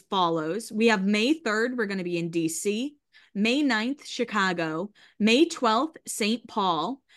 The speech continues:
May fifteenth, Philadelphia. May sixteenth, Atlanta. June sixth, we'll be in Seattle, Washington, but we have a early and a late show. June seventh, Portland, Oregon.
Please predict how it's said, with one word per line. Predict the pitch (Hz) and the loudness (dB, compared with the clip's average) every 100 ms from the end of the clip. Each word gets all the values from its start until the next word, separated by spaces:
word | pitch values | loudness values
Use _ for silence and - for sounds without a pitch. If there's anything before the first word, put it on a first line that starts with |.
| _ - | _ 0
May | 220 220 | 2 2
fifteenth, | 220 214 - - 262 359 - | 2 -2 -4 -6 -4 -6 -4
Philadelphia. | 247 240 208 170 170 165 170 233 _ _ - - | 0 2 4 2 0 -2 -2 -8 _ _ -16 -2
May | 220 220 | 2 2
sixteenth, | 214 - 370 - - 381 403 | 2 -2 -4 -4 -8 -6 -6
Atlanta. | - 247 247 247 247 254 _ _ _ _ _ _ - 196 | -6 -4 -2 0 -2 -4 _ _ _ _ _ _ -12 -4
June | 247 302 381 | 0 2 2
sixth, | 381 - 277 339 - - | -2 0 -2 -2 -6 2
we'll | 220 | 4
be | 220 226 | 4 4
in | 220 | 2
Seattle, | 220 233 208 185 202 190 | 2 2 4 2 0 0
Washington, | 175 185 233 220 254 254 | 0 -2 -2 -4 0 0
but | 226 | 0
we | 208 196 | -2 -2
have | 196 175 170 - | -2 -4 -4 0
a | 175 175 | 0 0
early | 185 180 185 - | -2 -2 -4 -2
and | 247 294 | 0 0
a | 254 | 0
late | 180 - | -2 -4
show. | - 180 160 214 - _ _ _ _ | -6 -4 -2 -4 -8 _ _ _ _
June | 254 302 359 | 0 2 0
seventh, | 349 285 302 381 - | 0 -2 -2 -6 -6
Portland, | 247 233 226 208 | -2 0 0 0
Oregon. | 226 247 254 302 370 | 4 4 4 -2 -4